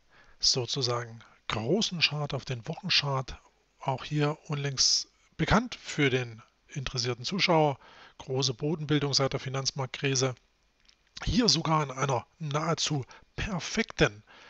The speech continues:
Untertassenformation. Sowas sieht man wirklich nicht oft, aber das ist ja jetzt ein ideales Lehrbuchbeispiel, wie so eine Untertassenformation aussehen kann und welche Folgen sie letztlich entwickelt. Grundsätzlich wurden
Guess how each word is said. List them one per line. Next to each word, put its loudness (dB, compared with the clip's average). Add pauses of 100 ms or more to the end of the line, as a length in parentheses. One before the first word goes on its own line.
(320)
Untertassenformation. 0
Sowas 2
sieht -2
man -2
wirklich 0
nicht -6
oft, -2
aber 2
das 2
ist 0
ja 2
jetzt 0
ein -4 (140)
ideales 4
Lehrbuchbeispiel, -2
wie -2
so 2
eine -4
Untertassenformation 0
aussehen 2
kann 0 (360)
und -4
welche 4
Folgen 2
sie 0
letztlich 0
entwickelt. 2 (300)
Grundsätzlich 2
wurden -2